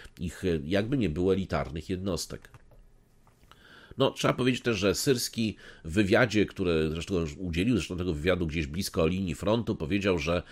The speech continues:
sytuacja w Pokrowsku była najbardziej problematyczna dla nas, ale powiedział właśnie, że ofensywa kurska przyniosła efekt.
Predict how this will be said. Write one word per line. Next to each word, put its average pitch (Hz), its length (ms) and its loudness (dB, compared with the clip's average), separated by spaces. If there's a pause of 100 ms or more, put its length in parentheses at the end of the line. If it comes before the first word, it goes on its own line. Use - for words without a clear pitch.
(220)
sytuacja 101 540 0
w - 40 -14
Pokrowsku 90 500 -2
była 87 140 -2
najbardziej 82 420 0
problematyczna 82 800 -2
dla 104 220 2
nas, 104 260 -4 (300)
ale 160 180 8
powiedział 95 320 2
właśnie, 85 300 -2
że 80 100 -4
ofensywa 85 420 -4
kurska 82 380 -4
przyniosła 78 560 -4
efekt. - 400 -4